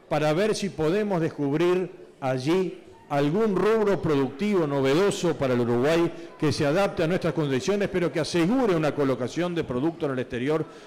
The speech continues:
que nos dé una distinta posibilidad. Una anécdota muy cortita, presidente. Viajamos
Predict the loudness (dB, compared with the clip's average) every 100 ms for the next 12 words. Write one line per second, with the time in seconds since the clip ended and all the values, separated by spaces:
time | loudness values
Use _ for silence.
0 | -12 -4 0 2 2 2 2 2 0 0
1 | 0 0 -2 0 0 0 -2 -4 -6 -14
2 | -20 -20 -20 -20 -20 -20 -20 -20 -20 -20
3 | -20 -20 -20 -20 -20 -4 0 2 4 4
4 | 2 2 2 2 2 0 0 0 0 0
5 | 2 0 0 0 0 -4 -14 -20 -20 -20
6 | -20 -20 -10 -2 -2 0 0 2 2 0
7 | -2